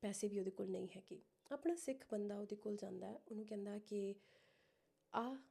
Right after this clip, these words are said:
ਚੱਕ ਪੈਸੇ, ਮੈਂ ਤੇਰਾ ਇਲਾਜ ਕਰਵਾਉਣਾ ਤੇ ਤੂੰ ਸਿੱਖ ਬਣ ਜਾ।" ਉਹ ਕਹਿੰਦੀ ਵੀ, "ਇਹ ਕੀ ਗੱਲ ਹੋਈ? ਮੈਂ ਸਿੱਖ ਨਹੀਂ ਬਣਨਾ।" ਕਹਿੰਦਾ, "ਚੱਕ ਹੋਰ ਪੈਸੇ, ਮੈਂ ਤੈਨੂੰ, ਅਹ, ਘਰ ਵੀ ਲੈ ਕੇ ਦੇ ਦਿੰਨਾ, ਪਰ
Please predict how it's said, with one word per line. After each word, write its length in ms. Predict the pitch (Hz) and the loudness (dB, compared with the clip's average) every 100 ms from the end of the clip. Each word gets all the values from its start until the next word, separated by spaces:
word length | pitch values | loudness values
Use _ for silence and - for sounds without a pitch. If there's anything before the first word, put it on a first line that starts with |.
| _ | _
ਚੱਕ 280 | - 214 208 | -2 -2 -2
ਪੈਸੇ, 540 | - 196 190 - 233 311 - | -2 -2 0 0 0 -2 -2
ਮੈਂ 140 | 208 208 | -2 0
ਤੇਰਾ 240 | 208 208 | 0 0
ਇਲਾਜ 340 | 202 185 190 | 0 0 -4
ਕਰਵਾਉਣਾ 600 | - 202 196 185 185 240 311 - _ _ _ - | -4 -4 -2 -2 0 -2 -4 -12 _ _ _ -6
ਤੇ 100 | 233 | -4
ਤੂੰ 340 | 233 233 247 | 2 2 2
ਸਿੱਖ 340 | 240 - 254 - | -4 -6 -6 -8
ਬਣ 140 | 180 180 | -8 -8
ਜਾ।" 160 | - - _ _ _ _ _ _ _ _ _ _ _ - | -14 -18 _ _ _ _ _ _ _ _ _ _ _ -10
ਉਹ 40 | 190 | -8
ਕਹਿੰਦੀ 320 | 175 160 170 | -6 -10 -6
ਵੀ, 300 | 175 185 196 - _ _ | 0 0 -2 -10 _ _
"ਇਹ 80 | 339 | 2
ਕੀ 120 | 339 | 4
ਗੱਲ 200 | - 208 | 2 0
ਹੋਈ? 340 | 185 214 202 208 - - | 4 4 4 2 -4 -6
ਮੈਂ 200 | 240 240 | 2 2
ਸਿੱਖ 280 | 233 254 - | 4 0 0
ਨਹੀਂ 100 | 277 | -2
ਬਣਨਾ।" 340 | 262 214 208 208 - - | 0 0 0 -2 -12 2
ਕਹਿੰਦਾ, 240 | 285 320 | 6 6
"ਚੱਕ 240 | 330 320 269 | 6 2 2
ਹੋਰ 300 | 240 226 226 | 6 6 6
ਪੈਸੇ, 360 | 220 208 254 | 2 2 0
ਮੈਂ 160 | 247 226 | 0 0
ਤੈਨੂੰ, 340 | 226 220 226 | 2 4 4
ਅਹ, 720 | 226 - - - - - 214 | 2 -14 -20 -20 -8 4 6
ਘਰ 260 | 220 302 254 | 6 4 4
ਵੀ 120 | 233 | 4
ਲੈ 140 | 294 254 | 2 2
ਕੇ 140 | 247 | 0
ਦੇ 120 | 226 | 0
ਦਿੰਨਾ, 340 | 214 196 214 285 - _ _ | 2 2 2 0 -10 _ _
ਪਰ 280 | 294 294 | 2 2